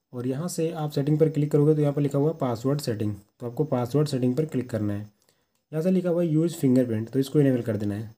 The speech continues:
यूज़ फिंगरप्रिंट को जैसे आप इनेबल कर दोगे तो आपके ऐप लॉक में फिंगरप्रिंट लग जाएगा। यहाँ पर मैंने Chrome को शायद लॉक किया था, तो यहाँ पर जैसे ही Chrome को मैं ओपन कर रहा हूँ तो देखिए यहाँ पर फिंगरप्रिंट मांग रहा है। अगर मैं फिंगरप्रिंट दे दूँगा तो यहाँ से ये ओपन हो जाएगा, नहीं तो मैं डायरेक्ट यहाँ पर अपना पासवर्ड डाल सकता हूँ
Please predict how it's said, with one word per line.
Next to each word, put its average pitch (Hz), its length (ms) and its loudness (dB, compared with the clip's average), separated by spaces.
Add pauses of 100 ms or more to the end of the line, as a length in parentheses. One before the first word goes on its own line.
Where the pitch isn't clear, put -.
(160)
यूज़ 160 240 -2
फिंगरप्रिंट 170 440 2
को 175 80 2
जैसे 156 220 2
आप 170 100 2
इनेबल 160 240 4
कर 151 140 2
दोगे 156 200 2
तो 156 100 4
आपके 147 200 0
ऐप 151 240 0
लॉक 147 180 2
में 151 120 2
फिंगरप्रिंट 139 460 2
लग 117 160 0
जाएगा। 104 260 -2
यहाँ - 640 -14
पर 165 80 -2
मैंने 175 180 0
Chrome 160 220 4
को 170 100 0
शायद 151 300 2 (260)
लॉक 127 200 -6
किया 147 160 2
था, 151 120 0
तो 151 140 -2
यहाँ 131 160 0
पर 131 120 -2
जैसे 131 180 0
ही 135 60 0
Chrome 135 240 2
को 131 80 -2
मैं 135 120 2
ओपन 127 220 0
कर 147 140 0
रहा 143 80 4
हूँ 147 80 0
तो 139 60 0
देखिए 131 300 2
यहाँ 135 140 -2
पर 139 100 -2
फिंगरप्रिंट 139 440 0
मांग 139 180 0
रहा 123 120 -2
है। 156 100 -12 (440)
अगर 151 160 2
मैं 190 140 2
फिंगरप्रिंट 185 420 2
दे 151 120 8
दूँगा 165 240 0
तो 156 100 -2
यहाँ 135 160 -2
से 139 120 -2
ये 143 80 0
ओपन 143 260 0
हो 160 60 2
जाएगा, 151 220 2
नहीं 139 200 2
तो 143 140 2
मैं 135 320 0
डायरेक्ट 139 300 0
यहाँ 143 160 2
पर 131 120 -2
अपना 131 200 0
पासवर्ड 127 400 0
डाल 120 160 0
सकता 139 260 -4
हूँ 170 220 -4